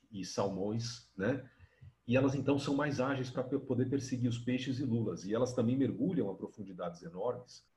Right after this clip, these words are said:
até mil metros de profundidade, em busca de lulas gigantes.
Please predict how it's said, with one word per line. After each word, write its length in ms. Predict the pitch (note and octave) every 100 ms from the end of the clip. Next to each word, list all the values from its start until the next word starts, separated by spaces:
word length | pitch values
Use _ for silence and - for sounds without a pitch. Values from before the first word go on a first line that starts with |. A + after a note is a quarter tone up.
| _ -
até 220 | F2+ G#2
mil 180 | C3+ B2
metros 260 | A2+ A#2
de 80 | A2
profundidade, 720 | - - F2 - A#2 A2+ - _ _ - - _ _ _ A#2
em 80 |
busca 300 | G#2 A2+ A2+
de 120 | A2 A2
lulas 280 | G2+ G#2
gigantes. 580 | G2+ F2+ - - - -